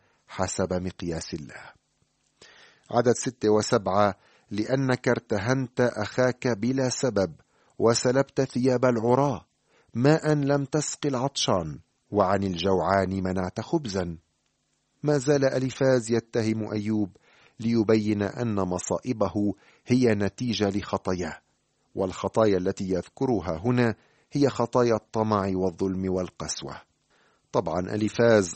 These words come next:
ظن أنه متأكد من تكهناته، ولكن هذا غير صحيح.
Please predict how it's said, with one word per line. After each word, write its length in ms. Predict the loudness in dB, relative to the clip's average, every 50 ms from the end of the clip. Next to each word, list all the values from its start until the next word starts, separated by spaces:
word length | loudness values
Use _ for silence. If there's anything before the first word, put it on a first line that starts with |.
| -12 -2
ظن 280 | 2 2 2 4 2 -2
أنه 400 | -2 -2 -2 -2 -2 -2 -2 -2
متأكد 680 | -2 -4 -4 -2 -2 0 0 0 -2 0 -2 2 2
من 360 | 2 2 2 0 -2 -2 -2
تكهناته، 1080 | -4 -4 -2 0 -2 -2 -2 -4 -2 2 4 4 2 2 0 -4 -2 0 0 0 0 -2 _ _ _ _ _ -2
ولكن 500 | 2 4 6 6 6 4 4 0 0 2
هذا 380 | 0 2 2 2 2 2 2 2
غير 300 | 2 2 0 0 0 -2
صحيح. 640 | -4 -6 -8 -8 -8 -10 -10 -12 -14 -16 -16 -18